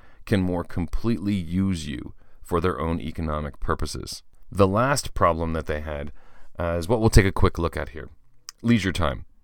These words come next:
How do you spend your time when you aren't working? Unlike what a lot of people do today. Adorno and Horkheimer felt that your time not working was best spent learning and growing and developing the skills that you will need in the future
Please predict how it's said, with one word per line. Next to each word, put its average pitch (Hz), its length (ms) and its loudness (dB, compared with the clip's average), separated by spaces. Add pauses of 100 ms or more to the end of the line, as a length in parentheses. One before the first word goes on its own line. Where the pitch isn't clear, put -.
(640)
How 123 160 4
do 151 60 0
you 147 100 2
spend 113 320 2
your 110 80 -2
time 87 320 0
when 82 160 2
you 85 180 2
aren't 78 280 -4
working? 69 460 -8 (600)
Unlike 139 420 4 (420)
what 107 100 4
a 107 40 4
lot 101 100 6
of 92 60 4
people 95 180 2
do 87 140 2
today. 85 400 -4 (240)
Adorno 113 400 4
and 107 100 6
Horkheimer 87 480 2
felt 78 240 -2
that 82 100 -6
your 80 120 -6
time 117 320 0
not 101 180 2
working 87 380 2
was 80 160 0
best 101 260 2
spent - 340 0
learning 85 480 -2 (140)
and 92 180 -4
growing 90 500 0 (100)
and 90 160 -2
developing 98 560 0
the 87 60 0
skills 98 500 -2
that - 100 -6
you 85 140 -2
will 80 100 0
need 104 240 2
in 95 100 0
the 78 80 -2
future 110 460 -4